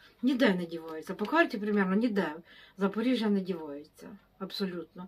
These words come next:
І тут бла-, е, воно вистоє благодаря от не тим людям, які в городі, які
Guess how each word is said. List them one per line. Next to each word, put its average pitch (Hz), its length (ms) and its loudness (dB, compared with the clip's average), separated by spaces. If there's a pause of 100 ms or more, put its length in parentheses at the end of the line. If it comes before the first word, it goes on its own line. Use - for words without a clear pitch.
(580)
І 208 200 8
тут 214 240 0 (240)
бла-, 240 300 4
е, 247 380 2 (240)
воно 233 340 10
вистоє 233 580 4
благодаря 214 640 4 (500)
от 202 280 2
не 214 100 6
тим 320 280 6
людям, 196 360 4
які 190 240 2
в 190 60 4
городі, 180 680 2 (100)
які 185 540 4